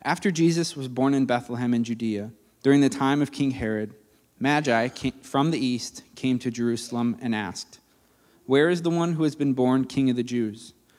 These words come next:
We saw his star when it rose and have come to worship him."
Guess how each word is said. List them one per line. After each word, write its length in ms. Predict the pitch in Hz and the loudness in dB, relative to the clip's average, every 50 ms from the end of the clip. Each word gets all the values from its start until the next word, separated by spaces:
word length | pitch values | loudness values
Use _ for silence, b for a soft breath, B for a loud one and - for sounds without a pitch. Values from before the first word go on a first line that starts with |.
| b b b b b | b b b b b
We 160 | b 135 131 127 | b 0 0 0
saw 340 | - - 139 135 151 175 | 0 2 2 2 2 2
his 220 | 180 - 160 147 139 | 0 0 -2 -4 -4
star 640 | - - - - 156 147 135 120 107 107 123 117 - | -4 -8 -4 0 2 4 4 4 4 2 0 -4 -4
when 160 | - 131 131 127 | -4 -2 0 0
it 80 | 120 | 0
rose 580 | 107 127 131 120 113 110 107 113 113 - - - _ b b b b b b b - | 0 0 0 0 0 0 -4 -6 -8 -12 -16 -20 _ b b b b b b b -8
and 100 | - 117 | -6 -6
have 100 | 113 113 | -6 -4
come 280 | - - 139 135 131 127 | -4 -2 0 0 0 -2
to 120 | - - | -4 -6
worship 360 | 113 113 113 110 - 104 - | -4 -2 -2 -4 -4 -8 -12
him." 240 | - 90 98 101 - | -12 -12 -12 -12 -14